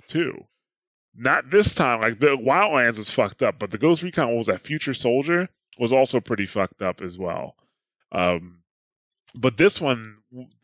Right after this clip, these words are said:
it was almost like they were trying to make a Division that was not in the wintertime.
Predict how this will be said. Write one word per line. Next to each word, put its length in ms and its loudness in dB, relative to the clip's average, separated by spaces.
it 100 4
was 140 2
almost 380 2
like 100 2
they 100 4
were 60 4
trying 260 -2
to 40 -6
make 160 -2
a 40 0
Division 680 -2
that 260 0
was 240 2
not 260 2
in 160 -6
the 80 -2
wintertime. 760 -8